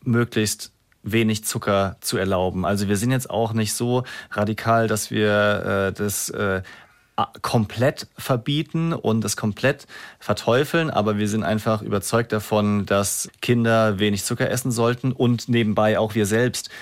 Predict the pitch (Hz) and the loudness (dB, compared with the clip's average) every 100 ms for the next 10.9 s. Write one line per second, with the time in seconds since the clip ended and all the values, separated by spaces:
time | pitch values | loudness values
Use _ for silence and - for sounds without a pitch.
0 | - 101 95 110 107 107 117 131 - - | -6 -2 0 2 2 4 2 2 -2 -8
1 | - - 117 - 107 110 - 117 104 - | -10 -2 -2 0 -2 -2 -2 -4 -2 -2
2 | 147 - 107 95 104 107 95 107 107 107 | -2 0 0 2 2 2 2 2 4 2
3 | 107 - - - 104 104 107 117 - 113 | 0 -8 -16 -10 -6 0 2 2 0 2
4 | 110 113 117 - 110 98 113 117 110 107 | 2 0 -2 0 0 0 0 2 2 0
5 | - 117 110 104 95 104 101 98 139 127 | 0 0 2 2 0 0 0 0 0 2
6 | 104 101 107 - 113 110 95 104 107 104 | 0 0 -2 -2 0 0 0 0 0 0
7 | 98 98 98 98 131 127 107 110 107 101 | 0 2 2 2 0 0 0 2 2 4
8 | 104 104 101 104 104 - 101 123 127 101 | 4 2 0 0 0 0 -2 -2 0 0
9 | 95 104 107 - 101 101 131 107 107 107 | 2 0 -4 -2 0 0 2 0 2 -2
10 | 101 - 131 - - 101 101 160 | -2 -4 -4 -2 -2 0 0 -2